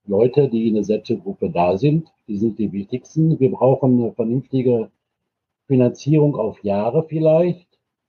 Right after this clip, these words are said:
die irgendwann mal dann klappt. Wir müssen natürlich dann zeigen, dass wir Selbsthilfegruppe können digital. Da müssen wir uns immer selbst auf den Prüfstand stellen.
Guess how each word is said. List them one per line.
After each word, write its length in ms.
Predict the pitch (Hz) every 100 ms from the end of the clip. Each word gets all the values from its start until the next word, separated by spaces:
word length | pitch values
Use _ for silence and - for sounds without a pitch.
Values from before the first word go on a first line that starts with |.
| _ _ _ _
die 520 | 127 131 131 120 131
irgendwann 320 | 147 131 135
mal 240 | 127 120 110
dann 300 | 113 104 -
klappt. 380 | 110 117 - _ _ _ _ _ _ _ _ -
Wir 100 | 123
müssen 240 | 147 -
natürlich 400 | 156 - 147 143 -
dann 200 | 127 123
zeigen, 460 | 120 117 139 160
dass 280 | 139 - -
wir 400 | 135 131 131 123 113
Selbsthilfegruppe 920 | 123 139 - 135 - 135 120 123 -
können 320 | 120 127 147
digital. 680 | 143 156 - 151 151 180 165 _ _ _ _ _ _ _ _ _ _ -
Da 80 | 123
müssen 240 | 139 143
wir 60 | 139
uns 140 | 131
immer 240 | 139 123 101
selbst 240 | 120 120
auf 160 | 143 143
den 60 | -
Prüfstand 480 | 180 180 160 165
stellen. 560 | - 160 170 185 190